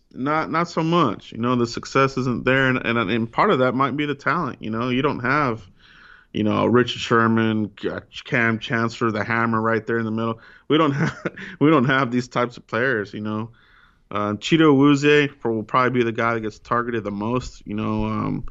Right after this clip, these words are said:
he gets a lot of penalties, P-, P Is, doesn't turn his head back. Uh, Byron Jones on the other side, uh, does pretty good. I think he's, um, you know, probably playing himself out of, out of Dallas. I don't know if they'll be able to afford him.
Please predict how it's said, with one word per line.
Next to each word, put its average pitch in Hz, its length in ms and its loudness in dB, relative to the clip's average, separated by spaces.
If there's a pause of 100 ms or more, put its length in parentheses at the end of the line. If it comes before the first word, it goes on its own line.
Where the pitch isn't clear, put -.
(240)
he 120 80 -8
gets 113 200 4
a 113 60 0
lot 113 180 4
of 117 80 0
penalties, 120 640 -2 (240)
P-, - 240 -6
P 123 220 2
Is, 117 500 0 (360)
doesn't 113 340 -2
turn 120 160 0
his 123 160 -2
head 117 240 0
back. 110 320 -2 (1000)
Uh, 107 120 0
Byron 123 400 2
Jones 123 260 0
on 113 140 -2
the 101 100 -2
other 123 160 0
side, 117 380 -2 (720)
uh, 120 160 0
does 147 240 0
pretty 147 200 -2
good. 120 420 0
I 104 120 -4
think 117 400 -8
he's, 113 420 -6 (420)
um, - 800 -10
you 120 80 4
know, 113 160 6
probably 123 340 2
playing 127 220 4
himself 113 420 0
out 117 200 2
of, - 220 -6
out 117 200 0
of 104 120 -4
Dallas. 104 460 -4
I 113 40 -6
don't 113 160 -6
know 110 80 -4
if 104 100 -8
they'll 113 100 0
be 110 80 -2
able 107 120 0
to - 120 -6
afford 113 460 0
him. 104 240 -2